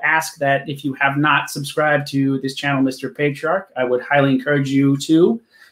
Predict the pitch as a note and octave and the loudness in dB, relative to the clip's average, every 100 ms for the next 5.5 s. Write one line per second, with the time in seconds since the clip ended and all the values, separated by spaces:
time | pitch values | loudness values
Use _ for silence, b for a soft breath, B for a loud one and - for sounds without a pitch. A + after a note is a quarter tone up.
0 | _ D#3+ F3 F3 E3+ D#3 D#3+ F3+ G3 G3+ | _ 4 4 6 4 2 2 4 4 2
1 | - b b b C#3 C#3+ C#3+ D3+ D3 D3 | -6 b b b 2 2 2 0 0 0
2 | C#3+ D3 C3+ B2 D3 D3 C#3+ D3 - D3 | 0 2 2 2 2 2 2 0 0 2
3 | C#3 B2 C#3 C#3+ C#3 C#3 C#3 C3 A#2+ A#2 | 2 2 2 2 -2 -2 -2 0 0 -2
4 | - - E3 E3 D#3+ D#3 D#3 D3 C3+ C3 | -10 0 0 2 0 2 2 2 0 0
5 | D#3+ D3+ C#3+ C#3+ C#3+ | -4 0 0 0 -2